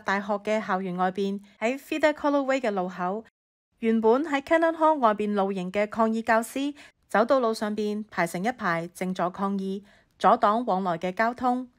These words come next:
警察同埋交警接報到場之後，驅趕呢班示威者，並將其中五名示威者帶走。從喺 Twitter 上面發布嘅一段視頻可以見到，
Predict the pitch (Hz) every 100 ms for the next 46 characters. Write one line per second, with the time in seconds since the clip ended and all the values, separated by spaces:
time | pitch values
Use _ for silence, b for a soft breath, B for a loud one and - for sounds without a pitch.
0 | _ 208 254 254 240 233 196 190 247 277
1 | 214 240 247 233 226 220 220 220 202 185
2 | 254 240 214 208 B B - 247 247 196
3 | 214 233 233 240 220 196 226 220 165 180
4 | b b _ _ 233 233 294 294 302 247
5 | 190 262 254 202 208 175 - 202 247 196
6 | 196 180 180 165 170 208 _ _ _ 220
7 | 214 220 254 254 370 330 - 214 214 214
8 | 247 247 240 240 240 277 247 208 202 202
9 | 185 170 180 240 226 214 202 196